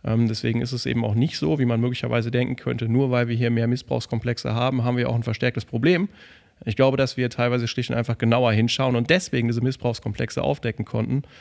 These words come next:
Ähm, und deswegen, ähm, ist es für uns immer wieder natürlich auch ein Ansporn, da weiterzumachen. Ähm, das ist ein, ein, ja,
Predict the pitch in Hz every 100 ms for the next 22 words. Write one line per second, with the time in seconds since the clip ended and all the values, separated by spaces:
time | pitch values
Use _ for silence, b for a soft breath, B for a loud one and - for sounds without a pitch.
0 | B B - 110 113 113 113 113 120 123
1 | 117 B B B - 110 110 113 110 -
2 | - - - - 131 - 117 113 120 135
3 | 120 120 117 127 117 117 113 113 117 -
4 | 117 117 110 110 110 120 120 131 127 127
5 | 139 135 B B B - 110 107 107 107
6 | 107 - - - - 110 110 104 107 104
7 | 101 101 - - - - - - 50 50